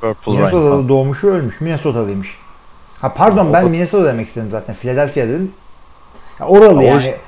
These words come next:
Speaker 2: Maçın
Speaker 1: Çünkü
Speaker 2: yapıldığı
Speaker 1: geçen
Speaker 2: yerin
Speaker 1: seneki
Speaker 2: evladı.
Speaker 1: Super Bowl'da da anabilir.
Speaker 2: Ay,
Speaker 1: Evet.
Speaker 2: yani ben oranın, e, evladı yani maçın oynandığı yerin evladı demek istedim ben. Philadelphia değil tabii, Minnesota.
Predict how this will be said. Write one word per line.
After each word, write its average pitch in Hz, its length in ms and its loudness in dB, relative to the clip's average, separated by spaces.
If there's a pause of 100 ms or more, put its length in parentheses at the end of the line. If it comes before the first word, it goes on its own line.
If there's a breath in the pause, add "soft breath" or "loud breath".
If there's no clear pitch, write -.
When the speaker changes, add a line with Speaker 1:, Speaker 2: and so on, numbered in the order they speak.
(100)
Speaker 2:
Maçın 147 280 2
Speaker 1:
Çünkü 190 140 4
Speaker 2:
yapıldığı 202 180 6
Speaker 1:
geçen 190 140 6
Speaker 2:
yerin 190 120 6
Speaker 1:
seneki 170 200 4
Speaker 2:
evladı. 127 200 0 (120)
Speaker 1:
Super 170 100 0
Bowl'da 175 300 2
da 175 100 4
anabilir. 104 440 -2 (600)
Speaker 2:
Ay, 110 80 -14 (100)
Speaker 1:
Evet. - 160 -14 (360)
Speaker 2:
yani 123 280 -8
ben 143 200 -4
oranın, 175 500 2 (400)
e, 123 360 -8
evladı 110 440 -4
yani 113 200 -4
maçın 131 260 -2
oynandığı 147 340 -2
yerin 143 240 2
evladı 110 380 -2
demek 104 200 -10
istedim 98 340 -12
ben. 98 80 -14 (680)
Philadelphia 110 460 -6
değil 113 180 -4
tabii, 95 160 -10
Minnesota. 98 420 -12